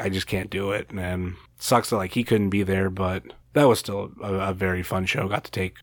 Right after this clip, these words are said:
my best friend with his son. Like, they had never been to an independent show before.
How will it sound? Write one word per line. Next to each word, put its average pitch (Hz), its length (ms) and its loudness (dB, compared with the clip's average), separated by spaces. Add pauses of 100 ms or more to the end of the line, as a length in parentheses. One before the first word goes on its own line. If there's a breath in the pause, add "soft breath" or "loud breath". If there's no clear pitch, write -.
my 98 200 2
best 92 260 2
friend 95 540 2
with 92 180 -4
his - 160 -4
son. 98 580 2 (180 soft breath)
Like, 95 180 -4
they 95 100 2
had 92 100 0
never 92 220 0
been 95 140 2
to 101 60 4
an 98 60 2
independent 98 480 0
show 101 180 2
before. 98 580 0